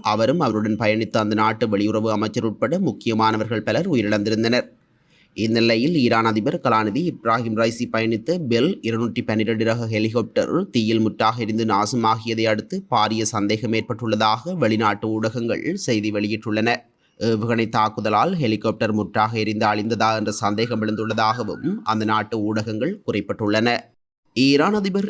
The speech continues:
இப்ராஹிம் ராயிசியின் மறைவை அடுத்து, ஐந்து நாட்கள் துக்கம் அனுசரிக்கப்படும் என அந்த நாட்டின் உச்ச தலைவர்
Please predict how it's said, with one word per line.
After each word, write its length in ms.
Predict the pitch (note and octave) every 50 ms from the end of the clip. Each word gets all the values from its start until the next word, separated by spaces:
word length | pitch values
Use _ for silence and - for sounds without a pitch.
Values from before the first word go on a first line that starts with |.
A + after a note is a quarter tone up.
| -
இப்ராஹிம் 580 | - A#2 G#2 - A#2+ A#2 A#2 A#2 A#2+ A2+ A2+ A2
ராயிசியின் 460 | A2+ G#2+ A2 A2 A2 G#2+ G#2+ A2+ A2+ A2 F2
மறைவை 420 | G2 G#2+ G#2 G2+ A2 A2+ A2+ A#2 A2+
அடுத்து, 340 | A2+ A2+ - A#2+ - - D2+ E2 C3+ F#3 G3+ - - G2+
ஐந்து 280 | G#2+ A2 A2+ A2+ A#2
நாட்கள் 440 | A2+ A2+ A2 G#2+ G#2+ - E3+ F3+ F3
துக்கம் 380 | - A2+ - - - A#2+ A2+ A2+
அனுசரிக்கப்படும் 720 | G#2+ A2 - B2 G#2 G#2+ - A#2 A2 - A#2 A2 G#2 A2 A2
என 120 | A2 D3+ G3 G#3+ -
அந்த 200 | - G#2+ G#2 G#2
நாட்டின் 400 | G#2+ A2 A2 A2 G#2+ B2 A2 G#2
உச்ச 220 | G2+ G#2 - A#2+
தலைவர் 460 | - - A2+ A#2 G#2+ F#2+ E2+ D#2+ G#2